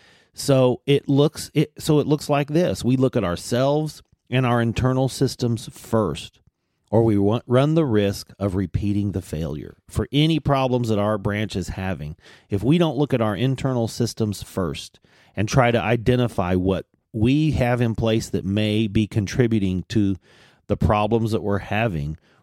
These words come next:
we are going to repeat our failure. And, and just as a note that I've said before,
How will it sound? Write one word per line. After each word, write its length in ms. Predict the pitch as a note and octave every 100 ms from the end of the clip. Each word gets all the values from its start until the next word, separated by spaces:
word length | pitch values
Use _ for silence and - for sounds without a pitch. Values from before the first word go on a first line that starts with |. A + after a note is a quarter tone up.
| _
we 540 | G2+ A#2 B2 B2+ B2+ -
are 280 | G#2 G2+
going 400 | G#2 G2 F#2+ G#2
to 120 | G2+ G2
repeat 720 | F#2 F#2 - - B2+ A#2 - _
our 260 | F2+ F2+ G2
failure. 580 | - C3 D#3 G#2 - _ _ _ _ _ _ _ _
And, 320 | A#2 B2 B2 -
and 220 | - B2+ A#2
just 240 | C#3 D3+ -
as 140 | C#3+
a 60 | B2
note 420 | A2+ A#2 B2 B2 -
that 180 | A#2 G#2+
I've 220 | G2 F#2+
said 300 | - A#2+ A#2
before, 580 | G#2 - A2+ A2 A2